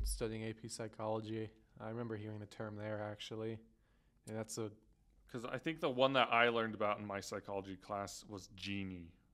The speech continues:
Speaker 1: Okay.
Speaker 2: I think her
Speaker 1: Sounds
Speaker 2: name was
Speaker 1: similar.
Speaker 2: Jeannie.
Speaker 1: Yeah.
Speaker 2: Um, let me see if I can find,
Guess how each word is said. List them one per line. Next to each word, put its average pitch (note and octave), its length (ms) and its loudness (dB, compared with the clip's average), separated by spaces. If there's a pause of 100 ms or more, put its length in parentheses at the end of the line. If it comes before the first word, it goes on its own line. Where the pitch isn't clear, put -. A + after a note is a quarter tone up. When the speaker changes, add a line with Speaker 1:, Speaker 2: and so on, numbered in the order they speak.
(100)
Speaker 1:
Okay. G2+ 340 -6 (460)
Speaker 2:
I G#2 60 -8
think A#2 180 -6
her A2 140 -4
Speaker 1:
Sounds A2+ 40 0
Speaker 2:
name G#2+ 160 0
was G2+ 100 0
Speaker 1:
similar. G#2 180 -4
Speaker 2:
Jeannie. F#2+ 460 -6 (400)
Speaker 1:
Yeah. A2 240 -6 (400)
Speaker 2:
Um, F#2 260 -6 (120)
let G#2+ 120 -6
me G#2+ 60 -6
see A#2+ 140 -10
if A#2+ 100 -6
I A2+ 60 4
can G#2 140 -4
find, G2 600 -4